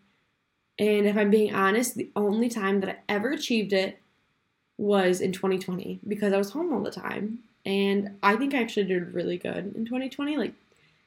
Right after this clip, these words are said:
sounds terrible to say 'cause it was a horrible year, but, like, I did great. I, like, th-, I was thriving. I was doing so well. I felt so,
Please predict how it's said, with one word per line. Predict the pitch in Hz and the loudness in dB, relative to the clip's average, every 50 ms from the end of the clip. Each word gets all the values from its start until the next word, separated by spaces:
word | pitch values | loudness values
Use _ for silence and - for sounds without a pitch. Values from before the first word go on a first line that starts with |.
| _ _ _ | _ _ _
sounds | - - - 202 185 175 180 180 | -12 -6 -2 -2 -2 -2 -2 -4
terrible | - 180 175 170 170 175 | -4 -4 -4 -4 -4 -4
to | 175 180 | -6 -6
say | - - 214 202 196 196 | -6 -4 -2 0 0 0
'cause | 190 - 185 | 0 -2 -6
it | 190 | -6
was | 190 180 | -6 -6
a | 185 | -6
horrible | 165 196 196 190 190 180 | -4 -2 -2 -2 -2 -2
year, | 190 185 220 277 339 330 262 | -2 0 0 2 2 2 2
but, | 220 233 - | 0 -2 -2
like, | - 220 208 202 208 - - _ _ _ _ _ _ _ _ _ _ _ _ _ _ _ _ _ _ _ _ - - | -2 -2 -2 -2 -4 -6 -18 _ _ _ _ _ _ _ _ _ _ _ _ _ _ _ _ _ _ _ _ -4 0
I | 180 208 240 | 2 2 6
did | 247 370 381 254 196 202 - - - | 8 6 6 6 4 -4 -6 -10 -4
great. | - 185 156 143 107 82 - - | -2 2 2 2 2 0 0 2
I, | 202 202 208 | 2 2 4
like, | 220 226 226 226 - | 2 2 0 0 -4
th-, | - - - - | -10 -12 -10 -4
I | - 214 220 | 0 2 2
was | 240 233 226 - - _ - | 2 2 0 -4 -10 _ -12
thriving. | 185 180 185 190 170 185 - - - - - - - - | -10 -4 -4 -2 -2 -2 -4 -4 -4 -6 -6 -6 -8 -6
I | - 226 | -2 0
was | 226 220 220 | 0 0 0
doing | 226 240 226 202 | 0 0 0 0
so | 202 - - 214 202 208 208 | -2 -4 -2 0 0 2 2
well. | 208 190 185 185 180 180 180 180 180 185 | 2 2 2 2 0 0 -2 -2 -4 -4
I | 190 185 190 185 - - | -2 -2 -2 -2 -4 -6
felt | - 220 202 196 196 - | -4 -4 -4 -4 -4 -8
so, | - - - 190 180 190 196 202 196 196 | -10 -8 -4 -2 0 2 2 0 0 -4